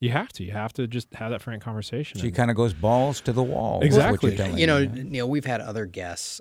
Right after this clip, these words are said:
Speaker 3: on the program that talk about there's a huge difference between how women approach their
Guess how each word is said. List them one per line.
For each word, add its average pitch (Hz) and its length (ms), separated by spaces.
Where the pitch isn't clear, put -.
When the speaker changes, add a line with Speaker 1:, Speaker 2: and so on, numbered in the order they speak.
Speaker 3:
on 110 100
the 92 80
program 90 500
that 95 140
talk - 240
about 104 300
there's 107 180
a 104 60
huge 139 540
difference 98 420
between 104 380
how 101 280
women 101 720
approach - 480
their 95 380